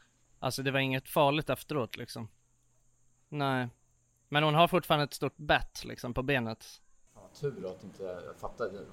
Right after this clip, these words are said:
Speaker 2: Alltså, resan hade kunnat bli jävligt annorlunda, liksom. Om den här
Speaker 1: Ja.
Speaker 2: slutar kört in gift istället. Fan.
Speaker 1: Ja, det var det jag tänkte. Jag bara, fan, jävla
Speaker 2: Mm.
Speaker 1: alltså, det var det första, vi hade bara, det var första dagen, liksom, i princip.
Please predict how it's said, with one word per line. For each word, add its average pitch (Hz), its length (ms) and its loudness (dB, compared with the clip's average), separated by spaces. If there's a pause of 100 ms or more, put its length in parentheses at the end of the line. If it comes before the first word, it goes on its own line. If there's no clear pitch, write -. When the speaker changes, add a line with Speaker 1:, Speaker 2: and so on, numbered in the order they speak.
(880)
Speaker 2:
Alltså, 110 200 -4
resan 117 460 2
hade 123 120 0
kunnat 110 160 -6
bli 110 160 -2
jävligt 117 280 4
annorlunda, 113 380 2
liksom. - 240 -8 (180)
Om 104 60 -16
den 107 100 -8
här 104 160 -4 (280)
Speaker 1:
Ja. 160 400 8 (520)
Speaker 2:
slutar 110 280 -4
kört - 320 -2
in 104 160 -8 (340)
gift - 260 -12
istället. 107 300 -10 (480)
Fan. - 80 -14 (420)
Speaker 1:
Ja, 139 80 -12
det 143 80 -12
var 143 100 -4
det 151 160 2
jag 180 180 10
tänkte. 170 400 2
Jag 147 160 6
bara, 139 120 0 (160)
fan, 147 380 4
jävla 151 300 2
Speaker 2:
Mm. 151 140 -2
Speaker 1:
alltså, 151 160 -2
det 160 120 8
var 170 120 10
det 165 80 12
första, - 460 2
vi 160 120 0
hade 170 140 6
bara, 151 300 4
det 156 80 -2
var 160 80 4
första - 460 2
dagen, 135 420 2
liksom, 117 300 -6
i 117 60 -4
princip. 117 420 -4